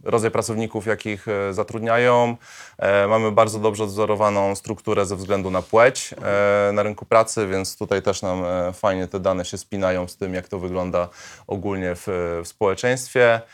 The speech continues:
Speaker 1: No i pierwszy kawałek mięsa, e, który tutaj, e, mamy, N P S. No i N P S, e, zawsze robisz na konferencjach takie wielkie intro, jaki jest N P S w tym
Speaker 2: Tak.
Speaker 1: roku.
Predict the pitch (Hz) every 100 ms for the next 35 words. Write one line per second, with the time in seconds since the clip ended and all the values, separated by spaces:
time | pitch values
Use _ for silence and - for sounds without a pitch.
0 | - - - 180 180 127 135 127 - 120
1 | 107 117 107 101 113 117 - 107 104 98
2 | 101 98 95 92 90 92 92 - 98 95
3 | 95 98 90 90 90 95 90 90 87 80
4 | _ _ 101 104 98 95 107 104 87 -
5 | 65 - - _ - - - _ _ 113
6 | 131 151 131 120 120 - - - 107 101
7 | 92 - - 98 104 110 104 104 107 110
8 | 107 107 104 92 104 95 101 104 104 98
9 | 95 95 98 101 98 95 92 95 - 107
10 | 98 98 98 92